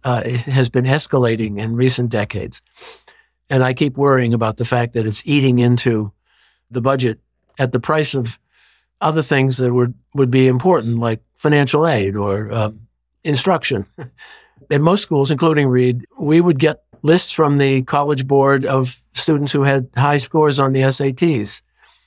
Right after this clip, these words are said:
And likewise, of course, the, the A C T. Uh, we would, uh, send mailings out to people who we thought at least were in our ballpark. We would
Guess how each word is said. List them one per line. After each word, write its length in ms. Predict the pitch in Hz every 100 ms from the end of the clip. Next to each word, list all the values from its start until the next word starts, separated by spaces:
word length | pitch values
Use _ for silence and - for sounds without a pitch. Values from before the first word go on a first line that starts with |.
| _ _
And 100 | 139
likewise, 540 | 131 139 139 131 127 123
of 60 |
course, 280 | - 131 123 131 -
the, 320 | 143 - 135 127
the 140 | 131
A 120 | 135
C 240 | 143 151 123
T. 300 | 120 98 95 _ _ _ _ _
Uh, 140 | 135 131
we 100 | 147
would, 220 | 147 131 - _ -
uh, 200 | 147 131
send 320 | - 160 151
mailings 500 | 170 180 131 117 110
out 180 | 95 - _ _
to 80 | -
people 340 | 127 135 127 131
who 100 | 131
we 140 | 127
thought 260 | 135 135 123
at 120 | 143
least 240 | 139 127
were 160 | 135 127
in 100 | 127
our 240 | 120 117 113 _ _ 120
ballpark. 520 | 139 139 120 101 113 _ _ _ _ _ -
We 180 | 151
would 320 | 151 151 135